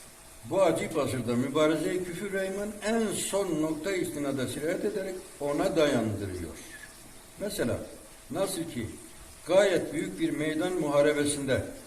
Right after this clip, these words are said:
ve iki tarafın bütün kuvvetleri toplandığı bir sahrada,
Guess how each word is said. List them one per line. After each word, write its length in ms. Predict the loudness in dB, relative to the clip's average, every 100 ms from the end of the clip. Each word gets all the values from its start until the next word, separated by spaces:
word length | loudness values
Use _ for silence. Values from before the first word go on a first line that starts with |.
| -18 -20 -20 -20 -20 -20 -12 -6
ve 200 | -4 -4
iki 180 | -4
tarafın 400 | -2 0 0 -2
bütün 300 | -4 -6 -6 2
kuvvetleri 560 | 4 4 2 -2 -2
toplandığı 760 | -4 -2 -2 0 0 -2 -2 0
bir 300 | 0 -2 -6 -8 2
sahrada, 760 | 2 4 2 0 4 4 2